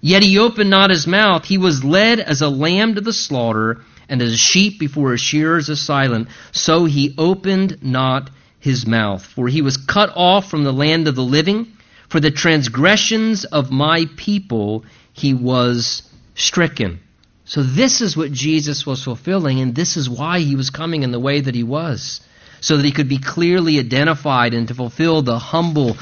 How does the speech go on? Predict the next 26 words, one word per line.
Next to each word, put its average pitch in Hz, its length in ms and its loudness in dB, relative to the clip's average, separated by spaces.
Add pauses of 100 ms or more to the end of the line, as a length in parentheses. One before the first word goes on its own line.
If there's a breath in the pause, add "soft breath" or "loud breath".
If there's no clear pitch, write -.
(300 loud breath)
servant 160 560 0
king 165 340 2
that 127 140 -2
he 127 80 0
was 139 340 2
in 127 60 -2
the 120 80 -2
first 139 340 -2
time 131 240 -2
that 120 80 -4
he 120 100 -2
came. 147 360 -4
Now 120 80 -4
look 151 180 -4
at - 80 -4
verse 156 220 0
sixteen. 180 520 -2
His 131 160 0
disciples, 135 800 -2
being 139 220 0
a 127 60 -4
part 185 360 0
of 135 100 -2
all 110 180 -2
this 104 220 -6
experience, 110 640 -6